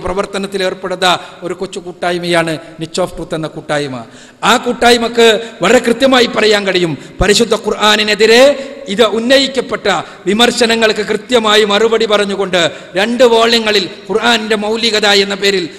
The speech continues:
ഗ്രന്ഥമെഴുതിയിട്ട് അതിനൊരു മറുപടി എഴുതാൻ, അതിലെ ഏതെങ്കിലും ഒരു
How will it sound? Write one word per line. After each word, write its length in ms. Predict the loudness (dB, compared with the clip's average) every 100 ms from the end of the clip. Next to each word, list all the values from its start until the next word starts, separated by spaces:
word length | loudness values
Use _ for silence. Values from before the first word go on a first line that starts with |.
| -12 -6
ഗ്രന്ഥമെഴുതിയിട്ട് 840 | -4 -2 -2 -2 2 2 6 6 6 4 -6 -8 -4
അതിനൊരു 320 | -2 0 0 0 0
മറുപടി 380 | 0 0 0 2
എഴുതാൻ, 320 | 2 4 4 2 -6 -14 -2 2
അതിലെ 220 | 4 6 4
ഏതെങ്കിലും 400 | 4 2 0 2 2
ഒരു 100 | 2